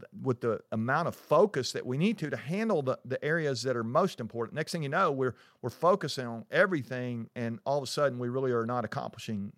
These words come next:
uh, anything. And so I think it's so important for us to, to get this concept. So do you have, uh, this mindset that you're a quitter if you stop something? Uh, it's, it's like if I'm reading a book and it's a bad book,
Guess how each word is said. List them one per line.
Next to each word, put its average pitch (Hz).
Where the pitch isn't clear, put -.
uh, 98
anything. 110
And 107
so 135
I 131
think 269
it's 226
so 185
important 160
for 139
us 131
to, 117
to 131
get 139
this 151
concept. 143
So 151
do 156
you 285
have, 208
uh, 139
this 151
mindset 143
that 139
you're 139
a 123
quitter 208
if 131
you 123
stop 202
something? 120
Uh, 143
it's, 175
it's 180
like 180
if 131
I'm 220
reading 262
a 123
book 135
and 147
it's 117
a 120
bad 147
book, 180